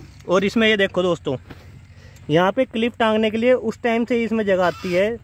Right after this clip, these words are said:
कि किसान अपनी clip यहाँ पे टांग दे, कोई खोए ना clip।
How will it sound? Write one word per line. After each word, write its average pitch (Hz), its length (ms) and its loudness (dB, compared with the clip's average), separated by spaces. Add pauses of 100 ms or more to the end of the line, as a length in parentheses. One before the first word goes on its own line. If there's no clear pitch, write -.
(920)
कि 214 200 4 (160)
किसान 214 320 2
अपनी 220 220 -2
clip 220 260 -4
यहाँ 180 160 0
पे 202 100 -2
टांग 196 280 -2
दे, 214 120 -2
कोई 214 180 0 (400)
खोए 196 240 4
ना 196 180 2
clip। 214 240 -4